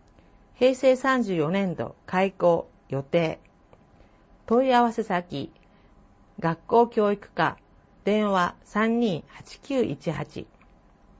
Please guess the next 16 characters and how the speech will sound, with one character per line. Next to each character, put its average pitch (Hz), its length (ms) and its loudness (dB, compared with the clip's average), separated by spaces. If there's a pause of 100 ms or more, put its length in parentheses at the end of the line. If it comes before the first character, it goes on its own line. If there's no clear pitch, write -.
(920)
三 220 300 0
十 233 140 -2
ペ 247 240 4
ー 240 40 2
ジ 156 120 -12
写 127 160 -12
真、 147 280 -8 (760)
二 220 120 2
枚 240 280 -2
あ 131 80 -10
り 143 120 -4
ま 143 140 -6
す。 - 180 -18 (520)
一 220 180 0
枚 208 240 0
目、 160 300 -4